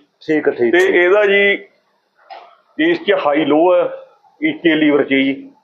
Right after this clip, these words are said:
Speaker 2: ਇਹਦਾ ਜੀ।
Speaker 1: ਠੀਕ ਹੈ ਜੀ।
Speaker 2: ਹਾਂਜੀ।
Speaker 1: ਜਿਹੜੇ ਇੱਕੇ ਲੀਵਰ ਦੇ ਵਿੱਚ ਹਾਈ ਲੋ ਦੋਹਾਂ ਇੱਕ
Speaker 2: ਸਾਰਾ ਹਾਂਜੀ,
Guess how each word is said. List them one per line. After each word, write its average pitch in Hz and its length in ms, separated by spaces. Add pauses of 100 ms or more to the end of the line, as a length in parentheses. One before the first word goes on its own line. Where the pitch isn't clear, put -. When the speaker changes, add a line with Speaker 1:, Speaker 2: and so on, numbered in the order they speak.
(220)
Speaker 2:
ਇਹਦਾ 139 260
ਜੀ। 160 60
Speaker 1:
ਠੀਕ - 40
ਹੈ 135 80
ਜੀ। 107 140 (260)
Speaker 2:
ਹਾਂਜੀ। 123 260
Speaker 1:
ਜਿਹੜੇ 202 140
ਇੱਕੇ 226 240
ਲੀਵਰ 226 160
ਦੇ 233 80
ਵਿੱਚ 226 100
ਹਾਈ 202 240
ਲੋ 214 140
ਦੋਹਾਂ 202 300
ਇੱਕ 196 220 (120)
Speaker 2:
ਸਾਰਾ 185 320
ਹਾਂਜੀ, 147 340